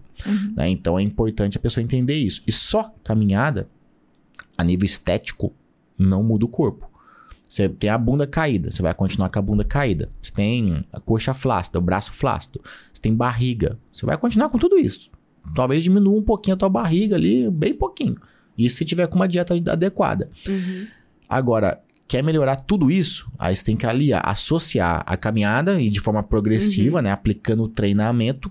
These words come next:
Speaker 2: com treino de musculação. Aí sim você começa a mudar seu corpo. E aí você começa a emagrecer. E esse é o caminho mais rápido,
Speaker 3: Uhum.
Speaker 2: né? Então, por isso que eu falo que caminhada por si só não emagrece. E quando o médico fala isso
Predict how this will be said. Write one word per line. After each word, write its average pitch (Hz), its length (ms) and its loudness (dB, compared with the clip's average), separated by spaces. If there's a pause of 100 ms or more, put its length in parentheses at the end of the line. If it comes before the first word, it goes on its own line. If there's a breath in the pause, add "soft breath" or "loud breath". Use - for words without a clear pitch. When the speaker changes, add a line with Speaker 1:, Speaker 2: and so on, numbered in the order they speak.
(160)
Speaker 2:
com 180 400 0
treino 165 360 0
de 160 100 2
musculação. 165 840 0 (240)
Aí 90 840 2
sim 120 380 -2
você - 140 -6
começa 123 440 -2
a - 40 2
mudar 123 240 2
seu 143 200 -4
corpo. 120 420 -2 (320 loud breath)
E 107 140 0
aí 92 140 2
você 104 120 -4
começa 104 340 0
a 107 40 2
emagrecer. 107 560 0 (500 loud breath)
E 98 220 2
esse 175 160 0
é 208 40 2
o - 20 -4
caminho 135 320 0
mais 95 200 0
rápido, - 420 -4
Speaker 3:
Uhum. 190 160 2
Speaker 2:
né? 175 160 2
Então, 95 380 -2
por 107 140 -2
isso 95 100 -6
que - 80 -4
eu 147 40 -2
falo 98 240 -2
que - 100 -20
caminhada 101 540 0
por 107 140 -2
si - 100 -6
só - 160 0
não 113 100 0
emagrece. 127 400 -2
E - 40 -8
quando 156 180 0
o 190 40 2
médico 127 380 -2
fala 98 300 0
isso 165 440 0